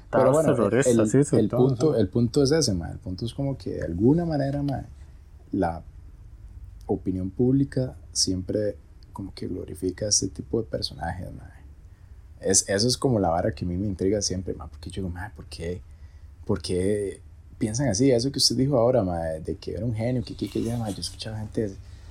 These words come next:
Speaker 1: decir, "Mae, es que Pablo Escobar era un genio, huevón, que aquí, que allá, y esa vara".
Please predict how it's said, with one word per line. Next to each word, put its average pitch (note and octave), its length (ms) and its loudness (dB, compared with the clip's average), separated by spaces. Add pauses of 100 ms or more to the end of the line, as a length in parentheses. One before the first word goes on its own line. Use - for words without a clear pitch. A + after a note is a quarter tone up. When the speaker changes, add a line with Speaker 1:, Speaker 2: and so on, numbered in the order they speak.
(120)
Speaker 1:
decir, G2 240 0
"Mae, A2 220 -6
es - 100 -4
que - 80 -12
Pablo - 220 -12
Escobar A#2+ 320 -8
era B2 100 -4
un C#3+ 100 -2
genio, C3 360 -4
huevón, C#3+ 280 -4
que - 120 -12
aquí, - 260 -6
que - 140 -4
allá, C3 260 -4
y C3+ 80 0
esa C3 180 -2
vara". C3+ 320 -4